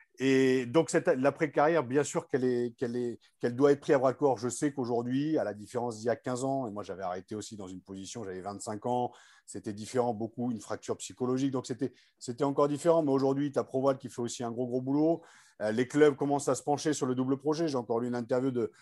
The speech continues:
de Thomas Lombard aussi qui parle de l'importance du double projet, de faire des têtes bien faites dans des corps bien faits. Voilà,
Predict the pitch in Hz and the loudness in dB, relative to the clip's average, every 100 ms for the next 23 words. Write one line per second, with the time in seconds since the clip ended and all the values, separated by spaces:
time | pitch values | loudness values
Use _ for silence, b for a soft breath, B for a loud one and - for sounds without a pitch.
0 | b - 113 113 139 135 135 139 143 135 | b -6 -4 2 4 6 4 6 6 6
1 | 123 - 143 - 113 143 131 117 135 151 | 2 -4 -6 -6 2 4 4 2 2 2
2 | 135 127 151 143 123 127 127 123 139 151 | 2 0 0 0 0 -2 -2 0 0 0
3 | 139 117 - 139 127 123 131 123 135 - | 0 -2 0 0 0 0 -2 0 -2 0
4 | 143 127 117 117 135 123 127 123 151 139 | 0 0 -4 -2 0 0 -2 -2 -2 2
5 | 151 | 2